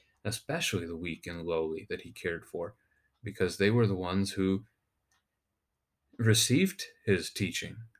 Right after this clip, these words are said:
Many of those who thought they were strong on their own right rejected Jesus. And so you get his conversation about it is not the, the healthy who need a doctor, but the sick. None of us are actually healthy.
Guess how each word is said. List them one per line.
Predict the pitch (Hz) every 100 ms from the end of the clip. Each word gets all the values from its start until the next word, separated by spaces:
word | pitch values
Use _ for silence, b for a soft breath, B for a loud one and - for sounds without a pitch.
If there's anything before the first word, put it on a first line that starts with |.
| _ _ _ _ _ _ _ _ _ _ _ -
Many | 92 101 113
of | 95
those | 95 98 -
who | 95
thought | 95 92
they | 95
were | 82
strong | 82 - 98 104 95
on |
their | 87 85
own | 104 135
right | 87 80 - _ _ _ _ _ -
rejected | 95 92 95 120 98 80
Jesus. | 85 - 67 - -
And | 92
so | - 90
you | 85
get | 87
his | 90 -
conversation | - 85 85 - 85 - 87
about | 82 82 85
it | 85
is | 82
not | 85 82 -
the, | 82 - b b b -
the |
healthy | 90 95 104 104 82
who | 85
need | 82 85
a |
doctor, | 80 80 78 -
but | 85 -
the | 104
sick. | - - - - _ _ _ _ _ _
None | - 90 113
of | 107
us | 82 -
are | 80
actually | 98 104 85 -
healthy. | - 117 -